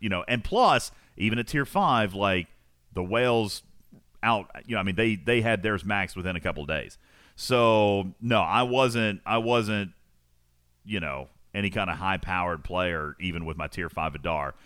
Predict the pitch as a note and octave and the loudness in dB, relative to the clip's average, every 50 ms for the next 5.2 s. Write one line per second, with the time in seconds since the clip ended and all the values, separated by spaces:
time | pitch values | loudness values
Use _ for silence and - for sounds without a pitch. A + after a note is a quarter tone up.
0 | - - - G2+ G#2+ G#2+ G#2+ - A2+ G#2+ G#2 F2 - G#2+ G2+ G#2 G2+ F2+ - - | -12 -4 0 0 2 2 0 0 -2 -2 -2 -2 0 0 0 0 0 -2 -4 -4
1 | G2+ F#2 D#2 B1 - - _ _ _ _ _ _ _ _ _ _ C#2+ D#2 E2+ E2+ | -4 -4 -4 -4 -8 -16 _ _ _ _ _ _ _ _ _ _ -6 -4 -2 -2
2 | E2+ F2 F2 - - F#2+ F#2+ F#2 F#2 F2 E2 F#2 E2 C2+ - - D#2 F#2+ F#2+ A2+ | -2 -2 -2 -4 -2 -2 0 0 -2 -2 -2 -2 -2 -2 -4 -6 -6 -4 0 2
3 | A#2 A#2 A#2 B2 C#3 E3 D3+ A#2+ - - C#3+ C#3 B2 A2 G#2 A2+ G#2 G2+ G2+ G2 | 4 4 4 4 2 2 -2 -4 -4 -2 0 2 2 2 2 2 2 2 0 0
4 | F#2 F2+ - F#2+ F2+ E2 - F#2 E2+ D#2+ E2 G2+ B2+ G3 B3 C#4+ A#3+ D#3 C#3 C#3+ | 0 -2 -2 -2 -2 -2 -2 -2 -2 -2 0 2 2 4 4 4 4 4 4 2
5 | A#2 F2 C#2 A#1+ | 2 2 0 -4